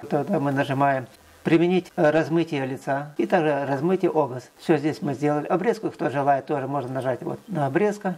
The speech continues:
И тут необходимо какой кадрик вырезать. Тут по миллисекундам всё идёт.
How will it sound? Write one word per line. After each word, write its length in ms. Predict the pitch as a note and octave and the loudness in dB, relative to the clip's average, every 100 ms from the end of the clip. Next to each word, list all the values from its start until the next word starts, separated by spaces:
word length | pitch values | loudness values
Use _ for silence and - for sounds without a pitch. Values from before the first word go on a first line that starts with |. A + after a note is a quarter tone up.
| - | -6
И 120 | - D#3+ | -2 2
тут 180 | D#3 | 2
необходимо 560 | D#3 D3+ - D3 D3 C3+ | 2 0 2 2 2 0
какой 340 | C#3+ D3+ C#3 | -2 -2 -2
кадрик 460 | C3 - C#3 D3+ - | 0 2 2 0 0
вырезать. 460 | F#3+ G3+ F3 E3 - | 2 2 0 -2 2
Тут 200 | E3 D#3 | 0 2
по 120 | D3 | 2
миллисекундам 720 | D3 C#3 B2+ D3+ G#3+ G3+ F#3 | 2 0 0 0 2 2 2
всё 200 | - F3+ | 4 4
идёт. 280 | E3 F3 | 6 2